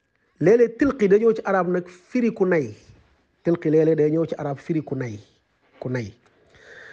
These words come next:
Comme ñaar yëpp mën na nekk, mën na am lu mu ci doon mooy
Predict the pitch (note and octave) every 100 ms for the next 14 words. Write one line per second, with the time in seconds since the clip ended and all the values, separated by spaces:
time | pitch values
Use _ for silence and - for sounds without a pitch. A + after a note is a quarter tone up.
0 | - - _ _ - E3+ G3+ A3 A3 G#3
1 | G3 F3+ D#3 C#3 - - - D3+ G3+ G#3+
2 | F3+ F#3+ F#3+ F#3 E3+ E3 D3+ A2+